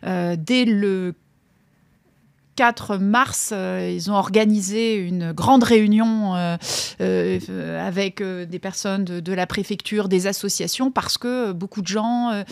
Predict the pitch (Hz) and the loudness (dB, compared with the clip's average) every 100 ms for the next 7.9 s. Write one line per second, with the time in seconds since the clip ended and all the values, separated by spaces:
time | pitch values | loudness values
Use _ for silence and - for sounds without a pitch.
0 | - - - 190 196 202 196 214 226 185 | -14 -12 -6 -2 0 0 4 2 2 -2
1 | 190 196 214 220 - 214 208 208 190 196 | -4 -6 -6 -8 0 2 4 2 0 -2
2 | 220 226 226 233 196 180 - 190 202 202 | -2 -4 -4 -4 -4 -8 -8 -4 0 0
3 | 202 190 180 196 196 208 214 214 180 - | 0 0 -2 -4 -4 -6 -6 -6 -8 -10
4 | - 277 226 - 185 175 120 147 185 214 | -16 -14 -16 -6 -2 -2 -2 -2 0 0
5 | 202 254 - 214 196 233 208 185 196 175 | 0 0 0 0 0 -2 -4 -6 -4 -6
6 | - 185 180 - - - 214 233 214 - | -6 -8 -8 -10 -10 -4 -4 -2 -2 -2
7 | 285 262 240 220 196 202 - 214 | 0 2 2 0 -2 -4 -4 -6